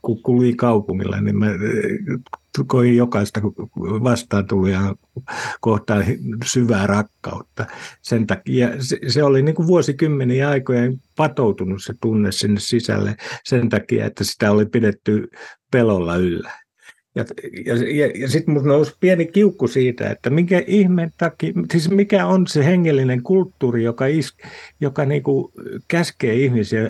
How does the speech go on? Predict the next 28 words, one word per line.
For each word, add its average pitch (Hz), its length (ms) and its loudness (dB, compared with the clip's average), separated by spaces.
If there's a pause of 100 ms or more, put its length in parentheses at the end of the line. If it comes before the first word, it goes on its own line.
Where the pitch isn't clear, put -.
(140)
tai 143 160 2
pistää 147 400 0
semmoiseen 135 420 0
vankilaan, 117 560 2
että 101 260 -4 (260)
rakkaus, 139 720 -2 (680)
se 113 260 0 (200)
pieni 110 500 4
sivulause 107 640 2
Raamatussa, 107 680 0 (360)
jää 120 260 4
ulkopuolelle. 120 920 2 (380)
Et 110 160 -4 (160)
jos 131 340 0
niinku 123 560 0 (100)
joku 156 500 2
on 123 120 4
semmonen, 135 500 2
niin 107 140 -2 (540)
mä 127 140 2
uskon 139 300 2
siihen, 139 240 2
että 123 120 -2
Raamatun, 131 420 2
ö, 98 440 -6 (320)
tulkinnassa 127 600 2
ja 113 100 4
siinä 123 280 2